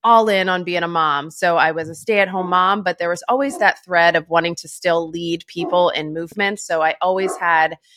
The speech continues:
um, you know, it, back at the day, back in the day, it was aerobics. Now we call it group fit, group fitness, group exercise. So it was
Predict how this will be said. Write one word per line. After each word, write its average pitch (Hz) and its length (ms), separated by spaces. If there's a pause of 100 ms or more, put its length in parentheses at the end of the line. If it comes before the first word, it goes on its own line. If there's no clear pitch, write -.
(240)
um, 156 420
you 180 100
know, 160 140
it, - 160 (100)
back 170 260
at 185 80
the 180 80
day, 160 300
back 170 180
in 175 60
the 170 80
day, 175 220
it 156 60
was 160 120
aerobics. 170 600
Now 160 200
we 170 80
call 165 180
it 165 140
group 175 260 (320)
fit, - 160
group 180 240
fitness, 165 460
group 175 240
exercise. 156 720
So 185 80
it 170 60
was 170 160